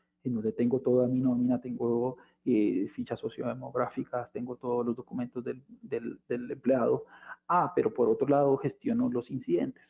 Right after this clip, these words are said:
entonces no se comunican. Ah, pero por otro lado trabajo todo el aspecto de, eh, médico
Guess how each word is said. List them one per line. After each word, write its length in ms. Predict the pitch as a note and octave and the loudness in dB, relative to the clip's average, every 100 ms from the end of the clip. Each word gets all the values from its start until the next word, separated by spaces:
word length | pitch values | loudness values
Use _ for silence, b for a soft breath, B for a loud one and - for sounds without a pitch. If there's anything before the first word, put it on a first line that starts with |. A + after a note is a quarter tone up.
| _ | _
entonces 200 | - B2+ | -2 0
no 100 | A#2+ | 0
se 120 | B2 | 0
comunican. 540 | A#2+ C3+ C#3+ - A#2 _ | 0 0 0 -2 -8 _
Ah, 220 | - F#3 - | 0 0 2
pero 140 | C#3 | 0
por 160 | - A#2+ | 2 -2
otro 200 | A#2 C#3 | 0 2
lado 360 | C3+ B2+ C3 - | 2 2 0 -2
trabajo 460 | C3+ A#2 A#2 A#2+ - | 0 2 2 -2 -4
todo 200 | B2 B2 | -2 -2
el 80 | |
aspecto 640 | B2+ - A#2+ A#2 - B2 - b b _ | -4 -6 -8 -6 -4 -4 -4 b b _
de, 440 | C3+ B2+ A#2 A#2 | 6 8 8 6
eh, 220 | D3 B2+ | 4 4
médico 580 | A2+ D#3 E3+ C#3+ - A#2 | 4 6 6 4 -2 -8